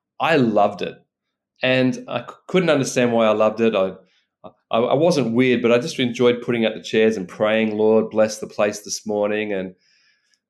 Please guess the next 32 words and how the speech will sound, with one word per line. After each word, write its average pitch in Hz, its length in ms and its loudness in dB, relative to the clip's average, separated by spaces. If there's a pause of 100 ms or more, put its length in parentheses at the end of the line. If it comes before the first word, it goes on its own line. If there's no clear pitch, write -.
(240)
but 156 100 0
later 214 300 4
on, 175 120 4
I 143 40 4
realized 127 440 2
that 101 100 -12
chairs 120 400 0
represented 110 640 0
space - 720 -2 (160)
and 120 140 -2
represented, 113 640 2 (220)
um, 107 540 -4
environment 120 760 2
and 104 120 -6
it 104 300 -6
represented, 110 640 0 (240)
um, 104 420 -4 (100)
how 117 120 -8
people 117 240 -2
feel 135 360 0 (880)
and, 113 360 0 (220)
and 110 140 -4
filling 131 320 2
a 120 60 2
space. 92 440 -6
And 110 160 -8 (500)
it 139 100 0
actually 220 260 -2
is 131 100 -2
a 127 60 -2
pastoral 107 460 -4
gift, 165 420 -6